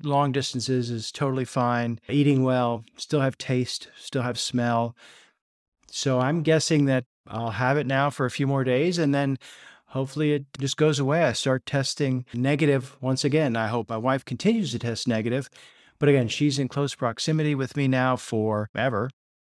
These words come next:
and still testing negative. So I'm thankful for that. So that's the majority of my week in review. That was the big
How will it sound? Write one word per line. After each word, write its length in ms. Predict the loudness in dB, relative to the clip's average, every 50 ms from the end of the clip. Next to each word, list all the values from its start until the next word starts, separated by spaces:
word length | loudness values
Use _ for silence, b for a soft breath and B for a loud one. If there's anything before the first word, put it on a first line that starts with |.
| _ _ -10
and 560 | -4 -2 0 0 2 2 2 0 0 0 -4 -4
still 340 | -4 -4 -4 -2 -2 -2
testing 640 | -4 -4 -4 -4 -4 -4 -4 -4 -4 -4 -4 -6 -8 -12 _ -4
negative. 540 | -2 -2 -2 -2 -2 -4 -6 -8 -12 -20 _ _ _ _ _ _ _ _
So 200 | _ -8 -6 -4
I'm 120 | -4 -4
thankful 340 | -4 -4 -4 -4 -4 -6 -10
for 160 | -6 -4 -4
that. 280 | -2 -2 -2 -4 -6 -10 -16 _ _ _ _ _ _ _ _ B B B B B B
So 160 | -4 0 4
that's 380 | 4 4 4 2 0 -4 -4 -4
the 200 | -4 -2 0 0
majority 540 | 0 0 2 2 4 4 4 4 4 2
of 120 | 0 0 0
my 360 | 0 0 0 0 0 -2 -2 0
week 260 | 0 0 0 0 0
in 320 | -2 -2 -2 -4 -6 -10 -10 _
review. 500 | 0 0 2 2 4 4 4 4 4 4
That 220 | 4 4 2 2
was 240 | 2 0 0 -2 0
the 300 | 0 0 0 0 0 -2
big 500 | -2 0 2 2 2 2 0 -2 -6 -6